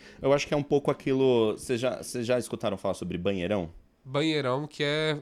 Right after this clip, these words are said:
Speaker 2: quando vai vários caras no banheiro, né?
Speaker 1: Não, não, não. O banheirão, e é assim, tem um estudo, um, que um,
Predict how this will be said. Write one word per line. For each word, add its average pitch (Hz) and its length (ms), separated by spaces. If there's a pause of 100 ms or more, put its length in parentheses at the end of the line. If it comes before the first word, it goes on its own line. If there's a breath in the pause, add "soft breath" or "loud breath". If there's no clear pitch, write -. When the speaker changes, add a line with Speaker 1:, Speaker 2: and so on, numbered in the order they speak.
(140)
Speaker 2:
quando 143 240
vai 139 240
vários 135 320
caras 147 220
no 147 60
banheiro, 135 420
né? 104 120
Speaker 1:
Não, 101 200
não, 92 160
não. 85 180
O 104 60
banheirão, 117 760 (220)
e 95 120
é 92 40
assim, 90 300
tem 104 160
um 113 240
estudo, 107 480
um, 82 400
que - 160
um, 85 380